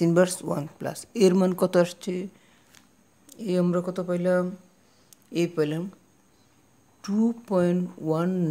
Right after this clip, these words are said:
নাইন times ten to the power fourteen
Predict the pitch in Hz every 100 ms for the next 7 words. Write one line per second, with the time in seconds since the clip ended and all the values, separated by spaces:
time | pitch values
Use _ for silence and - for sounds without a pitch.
0 | 143 139 160 196 226 - _ _ _ _
1 | _ _ _ _ _ - 156 143 190 -
2 | - - 151 143 143 151 156 165 175 202
3 | - _ _ _ _ _ _ _ _ _
4 | _ _ - - - 175 160 151 - 190